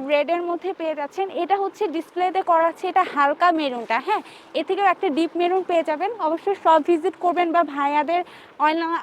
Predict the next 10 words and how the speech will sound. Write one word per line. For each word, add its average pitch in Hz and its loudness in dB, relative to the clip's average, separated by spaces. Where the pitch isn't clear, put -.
অনলাইনে 339 -2
সার্ভিস 311 0
দেওয়া 330 0
হয়, 427 4
অনলাইনে 302 -6
যোগাযোগ 294 -4
করে 349 -2
নিয়ে 311 0
নেবেন। 190 -8
এটা 330 0